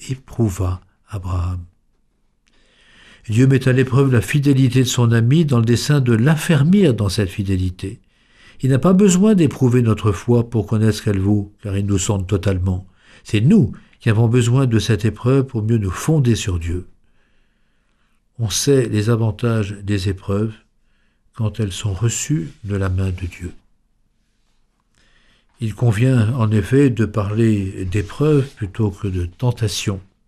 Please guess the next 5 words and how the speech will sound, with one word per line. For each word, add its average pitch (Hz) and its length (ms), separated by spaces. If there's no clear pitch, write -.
L'épreuve 131 600
présente 120 560
un 107 80
caractère 101 520
positif, 113 840